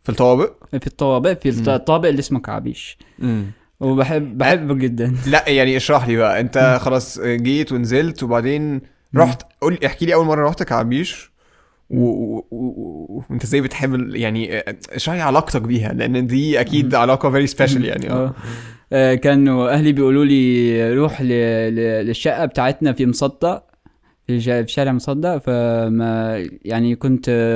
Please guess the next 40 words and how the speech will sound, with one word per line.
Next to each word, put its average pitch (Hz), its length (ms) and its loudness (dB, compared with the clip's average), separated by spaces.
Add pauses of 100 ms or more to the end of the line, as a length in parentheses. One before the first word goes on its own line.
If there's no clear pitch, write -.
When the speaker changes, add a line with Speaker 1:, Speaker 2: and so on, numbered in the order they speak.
Speaker 2:
رافض 143 440 2
لأني 123 240 2
كنت 127 240 -2
بحب 120 260 -4
كعبيش 110 400 -4
جدا. 139 480 0 (200)
<laughs> 214 280 -12
ف- - 120 -4
Speaker 1:
أنت، 120 840 2
Speaker 2:
أنا 139 180 4
Speaker 1:
لا، 185 120 4
بس 147 200 -2
ثانية، 135 200 2
Speaker 2:
إيه. 127 60 2
Speaker 1:
أنت، 120 120 0
أنت 127 340 -2
أول 151 140 4
ما 156 80 2
جيت 147 180 0
Speaker 2:
إيه. 135 100 -2
Speaker 1:
من 131 220 0
اليمن 135 340 0
لسه 190 240 0
ما - 60 0
Speaker 2:
آه. - 40 0
Speaker 1:
كنتش - 180 -6
شفت 196 200 -2
كعبيش. 175 600 -2
Speaker 2:
إيه، 143 100 4
ما 151 140 6
كنتش 185 260 2
شفتش - 360 -4
كعبيش. 135 300 2
Speaker 1:
طب 135 120 4
Speaker 2:
أنا 139 180 2
Speaker 1:
احكي - 220 -2
لي 196 120 2
Speaker 2:
اتفرجت. 180 60 2
Speaker 1:
بقى 185 340 2
Speaker 2:
مم. 220 60 4